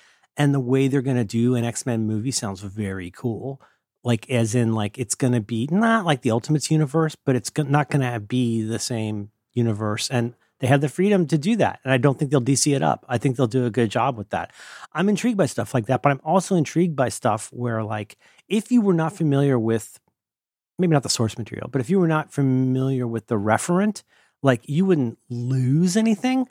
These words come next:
but it's so, sort of like what we're always saying, like, watch it from the beginning in so many cases, like, or, like, me talking about, like, Day of the Doctor, you talking about Day of the Doctor. Like, you're gonna get so much more out of this if you understand what it is that they're nodding to.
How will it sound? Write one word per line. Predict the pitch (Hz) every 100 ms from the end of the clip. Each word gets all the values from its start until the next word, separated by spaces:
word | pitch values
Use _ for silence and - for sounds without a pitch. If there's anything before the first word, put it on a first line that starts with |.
| - _ -
but | 131
it's | -
so, | - - 175 165 165 160 147 -
sort | - 277
of |
like | 277 160
what | 160
we're | 156
always | 147 127
saying, | 208 214
like, | 117 95
watch | 95 -
it |
from | - 98
the |
beginning | 107 123 147 95
in | 92
so | 120
many | 98 107
cases, | 185 175 127
like, | 107 - - - _ _
or, | 120 127 -
like, | 117
me | 139 147 160
talking | 120 104 - 117
about, | 107 104 -
like, | 110
Day | 82
of | 82
the | 110
Doctor, | 170 185 90
you | 98 139
talking | 120
about | 107 101
Day |
of | 139
the |
Doctor. | 180 - - -
Like, | 135
you're | 151 180
gonna | 214
get | 185 -
so | - 165 160
much | 180 -
more | 165
out | 135 147
of | 131
this | 104 98 135
if | -
you | 123
understand | 120 110 127 117
what | 117 110
it | 104
is | 117 110 -
that | 113 101 - _ _ _ _ _ -
they're | 117
nodding | 104 101 110 104 101
to. | - 123